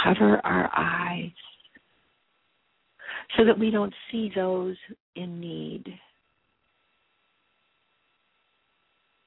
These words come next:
I've been in restrooms where women have come in crying. The restroom is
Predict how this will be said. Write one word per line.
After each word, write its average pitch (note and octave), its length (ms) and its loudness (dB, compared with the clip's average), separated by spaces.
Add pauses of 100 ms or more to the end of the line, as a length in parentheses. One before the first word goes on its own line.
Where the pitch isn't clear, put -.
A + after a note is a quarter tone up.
(1040)
I've G3+ 220 0
been A3 160 4
in F#3+ 140 0
restrooms F3 720 -8 (120)
where E3+ 160 0
women F3+ 300 -2
have F3+ 160 -6 (120)
come E3 140 -2
in E3 300 0
crying. E3+ 840 -2 (2000)
The G#3 80 8
restroom G3 580 4
is F#3 200 -8